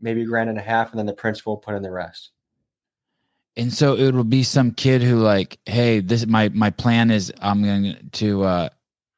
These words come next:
Speaker 2: use my bar mitzvah money to buy a lawnmower, and I'm gonna start a lawnmower, uh, service."
Speaker 1: None of these kids are bar mitzvah money. I've, uh, actually owned condos.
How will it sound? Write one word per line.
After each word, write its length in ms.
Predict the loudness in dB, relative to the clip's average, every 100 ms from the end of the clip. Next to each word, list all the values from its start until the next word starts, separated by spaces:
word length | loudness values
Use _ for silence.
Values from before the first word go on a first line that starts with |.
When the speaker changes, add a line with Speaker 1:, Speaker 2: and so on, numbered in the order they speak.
| _ _ -20 -20 _ _ _ _ _
Speaker 2:
use 380 | -2 2 2 2
my 280 | 2 2 2
bar 240 | 2 4
mitzvah 400 | 4 2 0 0
money 300 | 2 2 2
to 100 | 2
buy 200 | 2 2
a 100 | 2
lawnmower, 520 | 2 2 2 2 2 0
and 80 |
I'm 80 | 0
gonna 120 | -2
start 240 | -2 -2 -2
a 20 |
lawnmower, 600 | 0 0 0 -2 -2 -6 -8 _
uh, 260 | -8 -6 -8 -10
service." 640 | -12 -8 -6 -8 -12 -18 -16 -2
Speaker 1:
None 180 | 2 4
of 40 |
these 160 | 2 0
kids 280 | -2 -2 0
are 80 | 0
bar 180 | 0
mitzvah 380 | -2 -4 -6 -8
money. 340 | -8 -8 -8 -2
I've, 260 | -2 0 -2
uh, 240 | 0 2
actually 360 | 2 2 0 0
owned 280 | 2 0 -2
condos. 600 | -2 0 2 0 0